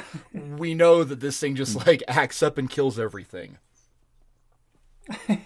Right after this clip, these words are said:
Speaker 2: Um, in, sometime in the year eight hundred, we think maybe eight thirty-nine,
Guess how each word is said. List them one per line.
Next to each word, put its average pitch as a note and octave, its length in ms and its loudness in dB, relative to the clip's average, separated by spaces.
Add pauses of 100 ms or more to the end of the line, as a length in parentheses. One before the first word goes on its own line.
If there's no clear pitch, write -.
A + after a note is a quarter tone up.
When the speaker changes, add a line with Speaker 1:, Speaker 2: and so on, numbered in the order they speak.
(1300)
Speaker 2:
Um, D3+ 280 2
in, E3+ 220 -4
sometime G#3 540 -2
in G3+ 100 -8
the F#3 80 -16
year E3 340 -2
eight C#3+ 220 -2
hundred, D#3+ 400 -6
we D#3 140 -6
think D#3+ 220 -6
maybe C#3 360 -2
eight C3+ 240 -2 (220)
thirty-nine, B2+ 1000 -4